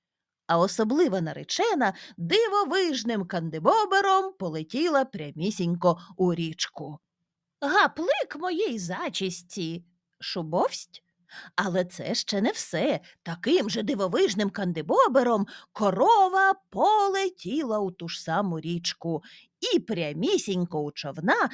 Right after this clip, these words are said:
із особливою командою моряків. "А нехай тобі!"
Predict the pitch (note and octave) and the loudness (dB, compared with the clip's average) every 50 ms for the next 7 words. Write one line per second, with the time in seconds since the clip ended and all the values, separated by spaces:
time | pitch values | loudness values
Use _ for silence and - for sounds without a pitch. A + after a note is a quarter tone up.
0 | - - - - G#3 F#3 F3+ G3+ - - F3 D#3+ D3+ D#3+ D3+ E3+ C4 F#4+ G#4 F#4+ | -6 -14 -4 -2 -2 0 0 0 -2 -2 -4 -4 -4 -4 -2 2 4 4 4 4
1 | F4+ F4+ E4+ F4+ F#4 - - G3+ D#3 C#3 D3 E3+ G#3 G#3+ G3+ E3+ F3 F3 E3+ D#3+ | 4 4 2 2 2 0 -2 -4 -4 -2 0 0 2 2 2 2 2 0 0 0
2 | D#3+ D3 - C3 C#3 _ - E3 E3+ F3+ G3 G3 F#3 D#3+ D#3 F3 _ _ _ _ | -2 -6 -8 -10 -12 _ -8 -6 -4 -2 0 0 0 -2 -2 -8 _ _ _ _
3 | _ _ _ _ _ _ _ _ _ _ _ - E5 C5 A4+ G#4 G4 G4 G4 F#4+ | _ _ _ _ _ _ _ _ _ _ _ -2 0 0 0 2 0 0 2 2
4 | F#4+ D#4 - - - - G4+ G4 F4+ D4+ A#3 A#3 G#3+ G#3 F#3 - - C4+ B3+ A3+ | 2 0 0 -2 0 2 4 6 6 4 4 2 0 -2 -2 2 4 4 4 4
5 | G3+ F#3+ C4+ C#4+ G#3+ F#3+ F#3 F3+ F3 E3+ D#3+ E3 D3+ | 2 0 -2 -2 -2 -4 -8 -8 -10 -10 -12 -14 -16